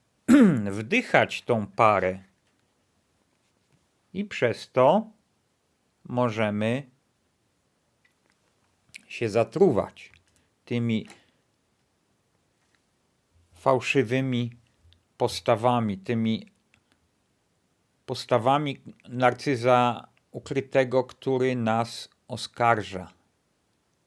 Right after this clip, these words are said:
o jego czy jej własne niepowodzenia życiowe na przykład. Jaka jest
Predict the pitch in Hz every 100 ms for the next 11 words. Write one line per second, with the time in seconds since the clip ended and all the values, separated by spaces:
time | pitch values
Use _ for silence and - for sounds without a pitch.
0 | _ _ _ _ 117 117 120 143 143 147
1 | 165 - 127 120 139 120 107 117 120 -
2 | 123 123 127 _ _ _ _ _ _ _
3 | _ _ _ 113 113 120 110 117 101 123
4 | 120 107 98 95 107 87 92 90 - -
5 | - _ - _ _ _ _ _ _ _
6 | _ _ _ _ _ _ _ _ _ _
7 | _ _ _ _ _ _ _ _ _ -
8 | - - - _ 113 147 165 233 233 -
9 | -